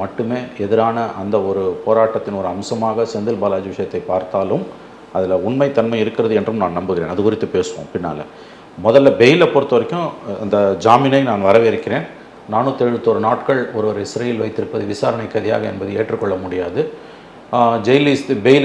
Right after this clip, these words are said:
is the rule, jail is the exceptionன்றது தான் வந்து இப்போ மறுபடியும் உச்சநீதி-,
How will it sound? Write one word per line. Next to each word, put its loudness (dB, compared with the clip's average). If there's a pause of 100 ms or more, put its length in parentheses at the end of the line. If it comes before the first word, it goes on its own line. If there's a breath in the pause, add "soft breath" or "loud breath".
is -2
the 2
rule, 2
jail 4
is -2
the 0
exceptionன்றது -6
தான் -4
வந்து -6 (280)
இப்போ -8
மறுபடியும் 0
உச்சநீதி-, -4